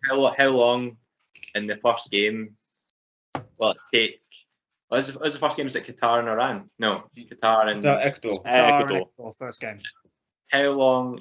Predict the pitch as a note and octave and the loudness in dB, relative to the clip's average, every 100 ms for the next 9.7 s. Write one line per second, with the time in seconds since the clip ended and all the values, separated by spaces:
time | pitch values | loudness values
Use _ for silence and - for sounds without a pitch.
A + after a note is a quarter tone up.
0 | - A2 G#2+ G#2+ - A2+ G2+ G2 - A2 | -6 -4 -6 -8 -4 0 2 0 -4 -6
1 | G#2 G#2 G#2 G#2 G2+ _ _ _ G2 A2 | -4 -6 -6 -8 -16 _ _ _ -8 -8
2 | G2+ F2 G2 G2+ G2 - - F#2+ G#2 G2+ | -6 -8 -8 -6 -6 -8 -20 -14 -6 -4
3 | G2+ G2+ G2+ G2 D#2+ F#2+ G2 G2 G2 - | -4 -6 -6 -6 -6 -6 -6 -8 -8 -10
4 | F#2+ F#2+ F#2 _ _ _ _ - G#2 G2 | -10 -10 -18 _ _ _ _ -10 -10 -8
5 | G#2 G2+ - G2 F#2+ - - - - _ | -10 -10 -12 -10 -8 -8 -12 -20 -20 _
6 | F#2 E2 - G2 G2 F#2+ _ _ _ _ | -10 -10 -10 -12 -12 -14 _ _ _ _
7 | _ _ _ _ _ _ _ _ _ - | _ _ _ _ _ _ _ _ _ -20
8 | - _ _ _ _ _ - F3+ - B2+ | -20 _ _ _ _ _ -10 -6 2 2
9 | C#3 C3+ D#3 - G3 G3 | 2 4 4 4 2 2